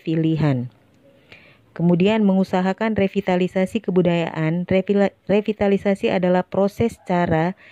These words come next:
dan perbuatan menghidupkan kembali. Dalam konteks ini, kebudayaan dan kearifan lokal lah yang dihidupkan kembali.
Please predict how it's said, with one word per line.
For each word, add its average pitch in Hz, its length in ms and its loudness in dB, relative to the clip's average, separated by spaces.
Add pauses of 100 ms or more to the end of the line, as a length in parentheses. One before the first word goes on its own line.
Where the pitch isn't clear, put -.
(400)
dan 220 260 0
perbuatan 185 600 -2
menghidupkan 185 640 0
kembali. 180 480 0
Dalam 175 320 0
konteks 170 480 -4
ini, 180 240 2
kebudayaan 175 640 0
dan 175 160 0
kearifan 160 480 -2
lokal 175 420 0
lah 190 80 0
yang 175 220 -4
dihidupkan 170 640 0
kembali. 139 560 0